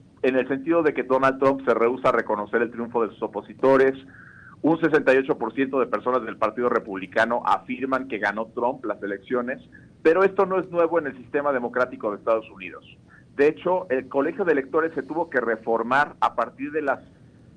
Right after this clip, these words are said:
dos, de las tres primeras elecciones que hubo en Estados Unidos, porque originalmente la Constitución no contemplaba la idea de partidos,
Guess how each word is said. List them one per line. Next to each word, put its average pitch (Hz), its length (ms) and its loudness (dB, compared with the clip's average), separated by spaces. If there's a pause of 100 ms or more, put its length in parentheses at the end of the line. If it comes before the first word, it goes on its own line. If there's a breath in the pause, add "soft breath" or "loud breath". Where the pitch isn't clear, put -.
(160)
dos, 135 300 -6 (600)
de 117 100 -2
las 117 140 -2 (600 soft breath)
tres 185 200 0
primeras 165 440 -4
elecciones 131 540 -6
que - 80 -4
hubo 120 120 -2
en 113 100 -6
Estados 107 340 -2
Unidos, 92 320 -12 (720 loud breath)
porque - 240 4
originalmente 185 640 2
la 175 100 4
Constitución 131 680 -4
no 147 200 -2
contemplaba 135 640 2
la 113 180 2
idea 117 480 -2 (100)
de 113 200 -4
partidos, 127 520 -4